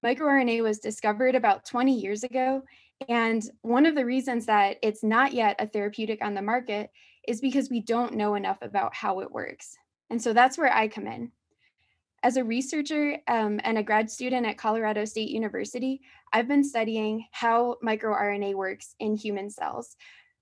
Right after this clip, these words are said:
But to do this, instead of using the traditional techniques that, um, other labs are using, I developed new,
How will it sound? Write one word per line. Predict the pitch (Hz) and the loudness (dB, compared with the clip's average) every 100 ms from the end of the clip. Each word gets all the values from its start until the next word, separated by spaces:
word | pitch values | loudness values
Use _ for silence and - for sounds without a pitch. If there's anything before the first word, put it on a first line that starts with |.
| - | 2
But | 262 220 - _ _ _ _ | 4 4 -4 _ _ _ _
to | - 240 | -6 -4
do | 214 285 | 2 4
this, | 240 202 240 - _ - | 4 0 -2 -14 _ -8
instead | 233 240 - 240 240 269 | -4 -4 0 0 2 0
of | 285 | -2
using | 226 220 240 233 | -4 -4 -4 -2
the | 214 | -4
traditional | - 202 208 220 240 | -4 -4 -4 -4 -6
techniques | 220 220 214 202 247 - - _ | -4 -6 -4 -4 -6 -8 -20 _
that, | 220 208 202 - | 0 2 2 0
um, | 214 196 208 - | -4 -4 -6 -6
other | 220 214 226 220 214 | -2 0 2 2 0
labs | 190 208 - | -2 -2 -4
are | 262 | -4
using, | 262 277 285 277 277 - - _ - | -2 0 0 0 -2 -20 -20 _ 0
I | |
developed | 226 254 254 240 214 | 4 6 6 6 0
new, | 226 220 247 254 247 | 0 0 2 0 -2